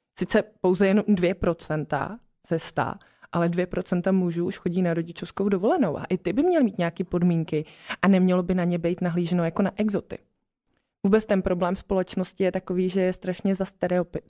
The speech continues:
stereotypizovaná a že jako jsou tam strašný předsudky.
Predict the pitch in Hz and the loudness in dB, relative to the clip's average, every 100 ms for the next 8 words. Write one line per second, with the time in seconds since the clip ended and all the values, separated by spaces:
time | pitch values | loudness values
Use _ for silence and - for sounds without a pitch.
0 | _ - 196 202 196 - 175 165 151 156 | _ -2 2 2 0 -4 -8 -6 -4 -4
1 | 151 143 - _ _ _ - - - 175 | -6 -8 -10 _ _ _ -20 -20 -4 0
2 | 170 170 165 _ _ _ _ - 165 175 | 2 0 -2 _ _ _ _ -6 -2 0
3 | 170 170 185 180 180 180 - - - 196 | 0 -2 0 0 0 -2 -8 -20 -8 -2
4 | 190 190 175 202 196 233 - 196 - 165 | -2 -2 -2 0 0 -4 -4 -6 -4 -6